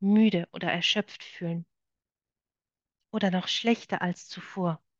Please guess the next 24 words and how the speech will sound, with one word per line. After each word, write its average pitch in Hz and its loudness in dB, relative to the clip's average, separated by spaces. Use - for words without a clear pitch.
bevor 226 2
du 220 2
in 196 2
diese 196 0
Meditation 190 -2
gegangen 170 0
bist. - -12
Wenn 240 4
du 226 2
durch - 0
so 220 -4
eine 196 2
Entgiftungsphase 190 -2
gehst, - -4
kann 202 0
ich - -4
dir 190 -2
sehr 190 2
empfehlen, 196 -2
dir 185 -4
diese 180 -8
Entgiftungsmeditation, 185 -4
die 175 -6
Detox-Medi, 185 -2